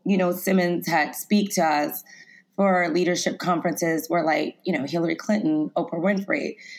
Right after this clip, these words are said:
They were, they were very much driven by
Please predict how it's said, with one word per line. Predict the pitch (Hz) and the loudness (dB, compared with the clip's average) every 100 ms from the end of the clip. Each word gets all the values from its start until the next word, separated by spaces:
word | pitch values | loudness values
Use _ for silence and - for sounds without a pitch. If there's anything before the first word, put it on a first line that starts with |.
| - | -6
They | - | -2
were, | 180 180 180 - | 0 0 -2 -2
they | 185 | 0
were | 180 156 | 0 -2
very | 170 185 185 175 | 0 2 2 2
much | 165 170 165 - - - _ _ _ _ 381 320 - _ | 2 0 0 -2 -8 -12 _ _ _ _ -10 -10 -10 _
driven | 196 196 196 180 165 165 | -2 0 2 2 0 -2
by | 226 175 160 151 151 - | -2 0 2 2 0 -4